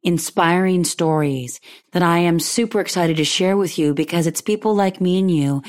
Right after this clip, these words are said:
that just decided to get out of their own way, stop buying into limiting beliefs, right? Or all the excuses that wanna make us stay small or unseen or not really go for it, because we've all got that same self-doubt, but yet each one of them in their unique ways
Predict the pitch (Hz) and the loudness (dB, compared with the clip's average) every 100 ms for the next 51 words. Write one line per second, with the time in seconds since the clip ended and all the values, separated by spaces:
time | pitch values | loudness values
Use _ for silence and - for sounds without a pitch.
0 | - _ 196 190 180 - 175 190 175 180 | -18 _ -2 -2 -4 -2 -2 0 2 0
1 | 175 160 151 156 147 - 170 202 180 147 | 0 2 2 2 0 2 0 2 2 2
2 | 147 156 - - - - 180 180 - 147 | 0 -2 -10 -10 -8 0 2 2 0 2
3 | 160 180 185 196 190 196 180 202 185 175 | 4 2 2 2 2 2 2 0 2 2
4 | 165 160 170 160 165 147 156 175 202 - | 0 0 0 2 2 2 2 2 0 -4
5 | - 185 185 175 170 160 160 165 175 170 | -4 -4 -2 -2 0 0 0 2 2 0
6 | 180 - 190 190 - 175 151 147 151 151 | -4 -2 -2 -2 -2 0 2 2 2 2
7 | 147 139 - - 185 208 202 - - 165 | 2 0 -4 -2 0 2 0 -2 -2 0
8 | 147 143 147 165 165 160 - 240 285 302 | 2 2 0 -2 -2 0 0 2 2 2
9 | 285 233 214 196 196 180 156 156 175 - | 2 2 2 0 0 2 4 2 -2 -10
10 | - - 185 190 202 202 220 220 214 208 | -20 -6 -2 0 2 4 4 2 2 0
11 | 202 208 180 175 185 156 - 208 214 180 | 0 0 0 2 0 0 0 2 2 2
12 | 175 180 185 180 175 - - - 240 254 | 0 -2 0 0 0 -6 -20 -2 -2 0
13 | 220 214 214 180 160 - 180 180 170 170 | 0 0 2 0 0 0 0 2 2 2
14 | 180 185 190 - 175 170 151 147 | 2 0 -2 -2 2 2 2 0